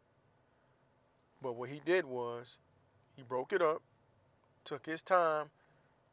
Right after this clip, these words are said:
made a couple songs, put it out, made some more songs, put it out. And I think for him, that was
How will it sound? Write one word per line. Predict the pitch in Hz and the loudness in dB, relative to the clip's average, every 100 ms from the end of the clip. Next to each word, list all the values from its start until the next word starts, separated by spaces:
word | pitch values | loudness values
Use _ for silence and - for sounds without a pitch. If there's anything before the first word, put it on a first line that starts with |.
| - | -6
made | 131 143 | -2 0
a | |
couple | - 170 160 | 4 4 4
songs, | - 160 156 151 143 - _ _ _ _ _ | 2 2 4 0 -4 -14 _ _ _ _ _
put | 151 143 | -2 0
it | 135 | 2
out, | 127 123 - _ _ _ _ 131 | 2 0 -4 _ _ _ _ -4
made | 135 135 | -4 -2
some | 139 | -4
more | 135 | -4
songs, | 131 135 127 120 117 117 _ _ _ _ _ | -4 -4 -2 -4 -10 -16 _ _ _ _ _
put | 139 120 | -4 -4
it | 117 | -6
out. | - - _ _ _ _ _ _ _ - - - | -8 -10 _ _ _ _ _ _ _ -20 -10 -4
And | 131 | 0
I | 135 135 - | 0 0 0
think | 139 123 | -4 -4
for | 127 | -10
him, | 135 147 135 123 _ _ - | -4 -2 -2 -8 _ _ 0
that | 143 143 | 2 4
was | 139 120 | 2 -10